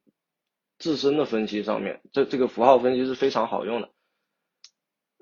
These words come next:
啊，举个最简单的例子吧，就是我们做表现分析师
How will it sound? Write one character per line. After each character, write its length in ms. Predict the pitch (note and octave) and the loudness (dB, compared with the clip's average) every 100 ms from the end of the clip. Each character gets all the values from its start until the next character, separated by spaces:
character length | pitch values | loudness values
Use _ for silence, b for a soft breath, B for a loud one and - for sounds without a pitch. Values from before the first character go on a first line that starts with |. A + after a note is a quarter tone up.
| _ | _
啊， 240 | - G#2+ G#2+ | -2 2 2
举 220 | - G2+ | 0 0
个 160 | G#2+ B2+ | 4 4
最 160 | D3+ | 2
简 220 | B2 G#2 | 0 0
单 180 | F2 G#2+ | 2 2
的 80 | A#2 | 2
例 220 | A#2 C#3+ | 0 0
子 160 | A#2 F#2+ | -2 -4
吧， 180 | D#2 G#1 | -4 -6
就 200 | - F2+ | -8 -10
是 320 | - - D2+ | -8 -6 -6
我 100 | - | -4
们 220 | E2+ F2+ G2+ | -4 -4 -2
做 140 | A#2+ | 0
表 180 | G#2 D#2+ | 2 0
现 160 | G#2 G#2 | 0 -2
分 160 | G#2 | -2
析 140 | G2 G#2 | -2 -4
师 340 | G2 G2+ G2+ | -2 -4 -6